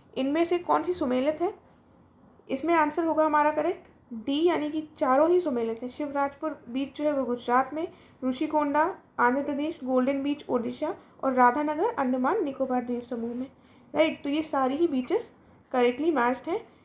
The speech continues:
जो तेरह बीचेस के अंतर्गत आती हैं, ठीक है। फिर आता है फिफ्टी सेकंड क्वेश्चन हमारा, इसमें हमें बताना है कौन सा सही मैच्ड है। देखिए, मानस बायोस्फीयर रिजर्व जो है वो असम में है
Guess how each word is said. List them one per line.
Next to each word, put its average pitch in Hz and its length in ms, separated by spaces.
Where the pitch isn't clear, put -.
जो 285 240
तेरह 285 260
बीचेस 254 340
के 359 120
अंतर्गत 240 420
आती - 280
हैं, 254 100
ठीक 320 180
है। 247 120
फिर 330 120
आता 311 220
है 339 140
फिफ्टी 302 320
सेकंड 294 320
क्वेश्चन 311 320
हमारा, 294 320
इसमें 339 240
हमें 285 140
बताना 262 280
है 277 80
कौन 254 200
सा 285 160
सही 277 280
मैच्ड 277 420
है। 320 80
देखिए, 269 200
मानस 254 540
बायोस्फीयर 277 460
रिजर्व 277 280
जो 294 160
है 320 180
वो 262 220
असम 262 280
में 247 120
है 233 160